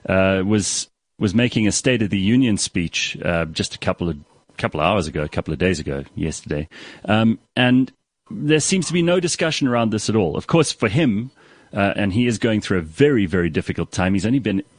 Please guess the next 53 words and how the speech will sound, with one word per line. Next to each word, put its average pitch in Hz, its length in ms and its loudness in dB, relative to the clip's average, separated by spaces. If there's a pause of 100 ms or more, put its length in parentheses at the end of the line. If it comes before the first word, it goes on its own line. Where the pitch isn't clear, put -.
in 107 180 0
office 107 400 -2
for - 200 -4
a 90 60 0
year, 85 560 -2 (500)
and 110 160 2
I 107 80 2
cannot - 760 -2 (840)
imagine 113 540 2
that 98 120 -2
even 123 260 0
the, 104 140 -2 (120)
the 107 120 -2
most 110 240 0
sympathetic 123 580 -2
Democrat 107 460 2
in 98 60 -2
the 95 60 2
United 92 300 0
States 92 340 -2
is 87 80 -4
able 98 200 0
to 101 100 -6
find 98 260 0
enough 95 200 0
things 101 260 0
for - 80 -4
him 87 100 0
to - 80 -8
boast 92 300 0
about 71 340 -8 (320)
in 90 140 -2
his 90 100 -2
first 95 280 0
State 90 200 0
of 82 60 -2
the 82 80 -4
Union. 80 340 -2 (300)
And 110 140 0
he 135 80 6
was 135 120 0
meant 123 260 0
to 117 100 0
be 101 240 2
the 90 160 0
antidote 98 560 0 (140)
to 92 280 0
the 85 100 -2
craziness 90 520 0
of 85 40 -4
the 85 80 -2
Trump 101 300 0
era. 73 320 -2